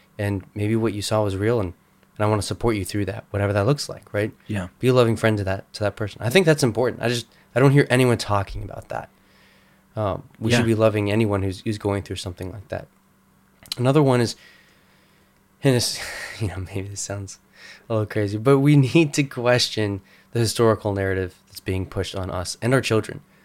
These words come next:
Speaker 1: I feel like that's a big deal. You know, we need to recognize, you know, w-, we look at these, these statements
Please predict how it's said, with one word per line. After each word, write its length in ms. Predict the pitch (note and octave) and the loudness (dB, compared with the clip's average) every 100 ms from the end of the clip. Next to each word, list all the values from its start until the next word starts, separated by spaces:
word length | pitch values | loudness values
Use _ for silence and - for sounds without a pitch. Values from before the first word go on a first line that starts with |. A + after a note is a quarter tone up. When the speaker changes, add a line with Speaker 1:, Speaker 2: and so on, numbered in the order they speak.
| _ _ _ _ | _ _ _ _
Speaker 1:
I 100 | - | -4
feel 180 | A2+ C3+ | 0 4
like 140 | A2+ G#2 | 4 4
that's 200 | G#2+ - | 0 0
a 40 | |
big 220 | F#2+ G2 | -8 -10
deal. 260 | G2+ - - _ _ _ _ _ _ _ | -12 -16 -16 _ _ _ _ _ _ _
You 80 | G#2+ | -6
know, 180 | G2 G2 | -4 -4
we 240 | - B2 | -4 -2
need 80 | A#2+ | 0
to 100 | B2 | 2
recognize, 760 | A2+ A2+ A2+ A2 G#2 G2+ F#2 - _ _ _ _ _ _ _ _ | 2 2 0 -2 0 0 -2 -8 _ _ _ _ _ _ _ _
you 140 | - A#2 | -6 -4
know, 240 | G2 G2 - | -2 -4 -6
w-, 220 | C3+ C3+ - | -6 -6 -4
we 140 | C3+ | 2
look 220 | C#3+ D3+ C#3+ | 4 4 2
at 100 | C3+ | 0
these, 400 | B2 A2+ - - _ | 0 0 -4 -10 _
these 160 | A#2+ A2+ | -2 0
statements 640 | - A2+ A2 G#2+ - - | 0 0 0 -4 -4 -10